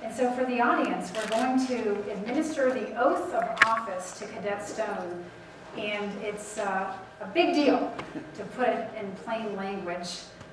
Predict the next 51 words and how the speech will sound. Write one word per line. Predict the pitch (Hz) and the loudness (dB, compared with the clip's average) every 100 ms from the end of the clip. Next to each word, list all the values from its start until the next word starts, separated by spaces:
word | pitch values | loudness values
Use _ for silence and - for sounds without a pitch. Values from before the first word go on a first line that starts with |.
| - - | -14 -8
And | 208 190 | -6 0
think | 311 320 | 2 4
about | 330 320 320 | 6 6 6
the | 247 240 | 2 6
words | 269 277 277 - | 6 6 4 0
as | 247 | 4
I | 226 | 4
say | - 277 294 | 6 6 8
them, | - - - | 4 0 -4
'cause | - | -6
too | - 302 | 2 8
often | 330 349 311 | 8 8 6
we | 294 | 6
just | 277 262 247 | 4 4 8
roll | 285 294 | 8 8
through | 311 277 | 2 0
these | 262 | 0
words | 220 220 208 214 214 | 2 2 4 2 0
and | |
we | 202 | 0
don't | 220 220 220 | 2 2 -2
think | 220 | -2
about | 220 202 196 190 | 0 0 0 -2
the | |
words. | 190 180 180 | -4 -4 -2
I | 190 | -2
ask | 208 - - - | -2 -2 -2 -2
you | 196 | -4
to | |
think | - 196 | -4 -6
about | 190 - 190 | -4 -4 -6
each | - | -10
word | 196 202 208 - - | -10 -10 -12 -14 -14
of | - | -10
the | 196 202 | -8 -4
oath | 202 202 - | -2 -2 -6
this | 196 196 | -10 -8
young | 190 185 | -8 -6
man | 185 185 | -4 -6
is | 180 - | -6 -12
taking | 180 175 175 | -12 -12 -12
to | |
serve | 175 185 185 | -10 -10 -10
this | 185 | -10
country. | - - - - - - - - - - - - - 285 285 285 277 - - - - - - - - - | -14 -16 -16 -16 -16 -18 -20 -20 -20 -18 -18 -18 -18 -16 -16 -16 -18 -20 -20 -20 -20 -20 -20 -20 -20 -6
Cadet | 240 240 233 | 2 4 4
Stone, | 226 196 196 | 0 0 -2
raise | 226 | -4
your | 226 214 | -4 -4
right | 208 208 | -4 -4
hand | 226 240 247 262 | -4 -2 -2 -2